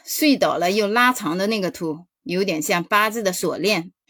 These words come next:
网上啊，有人说：“真好玩儿，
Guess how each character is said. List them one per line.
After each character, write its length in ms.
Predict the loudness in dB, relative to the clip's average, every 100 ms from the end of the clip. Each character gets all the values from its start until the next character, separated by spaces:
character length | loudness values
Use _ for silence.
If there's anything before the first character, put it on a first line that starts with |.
| _ _ _ _ _
网 300 | 0 2 2
上 160 | 4 4
啊， 280 | 4 2 -4
有 220 | -4 -2
人 160 | -2 -2
说 380 | -2 -2 -2 -10 _ _ _ _ _ _ 0
：“真 180 | 4
好 160 | 4 4
玩 200 | 2
儿， 80 | 0